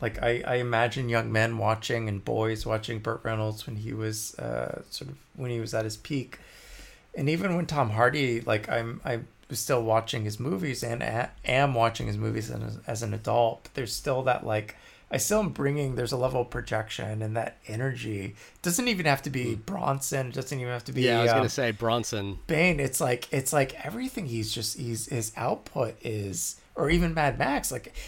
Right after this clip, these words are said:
Speaker 1: anything I'm watching of his, there's that, there's that energy. I also think he's, he's just handled his career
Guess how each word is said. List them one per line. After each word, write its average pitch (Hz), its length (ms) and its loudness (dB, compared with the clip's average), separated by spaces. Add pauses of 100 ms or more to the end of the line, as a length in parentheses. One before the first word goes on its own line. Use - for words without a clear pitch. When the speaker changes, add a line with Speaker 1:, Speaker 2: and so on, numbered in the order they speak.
(100)
Speaker 1:
anything 294 300 0
I'm 196 120 0
watching 131 520 0
of 107 100 -2
his, 101 380 0
there's 120 240 -2
that, 120 340 6 (560)
there's 160 300 2
that 156 180 6
energy. 135 420 2
I 135 100 6
also 175 260 0
think 143 160 -2
he's, 120 400 -2
he's - 240 -4
just - 180 0
handled 110 380 2
his 104 120 -2
career 101 600 2